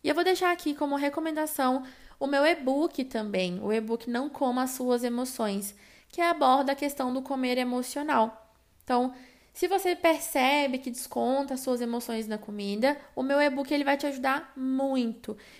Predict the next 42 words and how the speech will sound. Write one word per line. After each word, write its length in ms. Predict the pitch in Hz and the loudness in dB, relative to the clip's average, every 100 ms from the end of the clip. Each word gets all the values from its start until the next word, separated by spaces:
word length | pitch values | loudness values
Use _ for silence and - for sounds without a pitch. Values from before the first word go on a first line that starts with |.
| _ | _
Porque 140 | - | 0
às 40 | 294 | 0
vezes 120 | 285 | 2
também 240 | 294 285 | -2 -2
tem 120 | 330 | -2
essa 180 | 370 330 | -2 -2
questão, 480 | 311 262 - 208 202 | -2 -4 0 0 0
né? 280 | 214 214 220 | 0 -2 -2
Eu 60 | - | -4
tô 100 | 254 | -2
comendo 420 | 269 294 240 196 | -2 0 0 0
muito, 640 | 196 240 294 233 - 208 202 _ _ _ _ _ | 0 2 2 0 -4 -10 -10 _ _ _ _ _
mas 180 | 285 285 | 0 0
é 60 | |
porque 340 | 277 240 - 220 | -2 -6 -4 -4
tem 140 | 233 | -4
um 60 | 254 | -4
comer 240 | 294 240 | -2 0
emocional 580 | 226 220 233 254 233 220 | 0 -2 -4 -6 -4 -2
ali. 420 | 269 392 277 262 - - _ | 0 2 0 -2 -16 -20 _
Eu 80 | 208 | -2
tô 100 | 254 | 0
exagerando, 880 | 269 269 240 226 247 311 254 202 - | 2 2 4 4 4 2 0 -4 -6
mas 140 | - 233 | -6 -4
é 40 | |
porque 300 | 233 233 - | -4 -6 -4
eu 40 | 226 | -6
tô 80 | 233 | -4
comendo 340 | 254 233 214 | -4 -4 -4
de 100 | 220 | -4
forma 260 | 240 233 226 | -4 -2 -2
emocional. 840 | 233 240 - 302 311 196 196 - _ _ _ _ - - | -2 -4 -6 0 2 2 0 -20 _ _ _ _ -20 -4
E 80 | 226 | 0
aí 100 | 196 | 0
a 20 | |
gente 120 | 190 | 0
também 180 | 214 202 | -4 -4
precisa 680 | 233 262 285 262 233 269 277 - - _ | 0 0 0 -2 2 2 0 -14 -20 _
olhar 340 | - 269 220 - | 0 4 2 2
pra 80 | |
essa 180 | 233 226 | -4 -4
questão. 500 | - 277 - 196 180 | -4 -6 -2 -2 -2